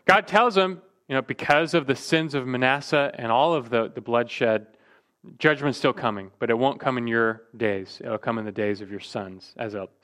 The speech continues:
a little mercy to Josiah for his righteousness. And that's what happens. Josiah dies. After Josiah dies, not long after, Judah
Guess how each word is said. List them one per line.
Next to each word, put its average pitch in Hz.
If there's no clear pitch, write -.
a 123
little 131
mercy 113
to 98
Josiah 113
for 107
his 98
righteousness. -
And 180
that's 202
what 180
happens. 160
Josiah 160
dies. 139
After 151
Josiah 143
dies, 131
not 143
long 135
after, 131
Judah 156